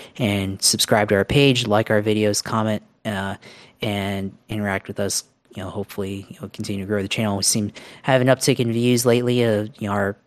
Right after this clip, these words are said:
our views, uh, with, uh, the, uh, Tommy Kendall show that we did a few weeks ago is doing pretty well on there, and, you know, being able to have that up there on YouTube for people to see, um, and, you know, have that great interview that we had. So go on there and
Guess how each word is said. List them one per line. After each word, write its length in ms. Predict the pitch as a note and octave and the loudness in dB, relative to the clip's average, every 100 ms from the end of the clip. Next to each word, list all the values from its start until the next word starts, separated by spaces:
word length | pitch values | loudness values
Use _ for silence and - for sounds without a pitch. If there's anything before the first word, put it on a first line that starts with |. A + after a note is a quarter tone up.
| _ - | _ -6
our 320 | G#2 G2 G2 - | -4 -2 -6 -10
views, 540 | - A2+ A2 A2+ G#2+ - | -14 -8 -2 0 2 0
uh, 280 | G#2 G2+ G#2 | 0 0 -2
with, 240 | G#2 - | -4 -4
uh, 180 | G#2+ F#2+ | -4 -2
the, 320 | G2+ G2+ G2 - - - - | -2 -4 -4 -8 -18 -20 -6
uh, 160 | A#2 G#2 | -4 -2
Tommy 300 | - B2+ A2+ | 0 2 2
Kendall 380 | - B2 A#2+ A#2 | 2 4 4 2
show 380 | - - A#2 | 0 2 4
that 100 | A2+ | 4
we 80 | G#2+ | 0
did 160 | A2 A2 | 0 -2
a 40 | |
few 160 | - A#2 | -2 -2
weeks 180 | A2+ - | 0 -2
ago 240 | A#2+ A2 | 0 0
is 140 | A2 - | -2 -4
doing 260 | B2+ A2+ | -4 -2
pretty 220 | G#2+ A#2 | -2 -2
well 180 | A2 A2 | 0 2
on 140 | G#2+ G#2+ | 2 2
there, 240 | G#2+ G#2 - - - - | 0 -2 -6 -20 -16 -8
and, 460 | G#2+ G#2 G2+ G2+ - | -4 -2 -2 -4 -6
you 80 | A2+ | -8
know, 80 | G#2 | -6
being 160 | G#2+ | -6
able 180 | G#2 G#2 | -4 -4
to 340 | - G#2+ G#2 - | -2 -2 -2 -2
have 200 | A#2 A2 | 0 2
that 120 | G#2+ | 2
up 140 | G#2+ - | 0 0
there 160 | G#2+ | 0
on 140 | G#2 G#2 | 0 -2
YouTube 360 | G#2 - G#2+ | -2 -2 -4
for 160 | - G#2 | -4 -6
people 220 | A2+ A2 | -4 -4
to 60 | G#2 | -2
see, 320 | - G#2+ G#2 - - - - | 0 -2 -4 -10 -20 -16 -8
um, 360 | G#2 G2+ G2 G2+ _ - | -6 -4 -4 -8 _ -10
and, 400 | A#2+ G#2 G2+ G2 _ - | -6 -4 -4 -6 _ -10
you 80 | G#2+ | -4
know, 60 | |
have 200 | G2+ G#2 | -2 0
that 300 | G#2 G2+ - | 0 0 0
great 220 | - G#2+ G2 | 0 0 2
interview 320 | G#2 G2+ G2+ | -2 -2 -2
that 120 | G2 | -2
we 100 | G2 | -4
had. 180 | G2+ - | -4 -4
So 160 | A2 | -4
go 80 | G2+ | -2
on 100 | G#2 | -4
there 200 | G2 G2 | -2 -4
and 120 | G2 | -6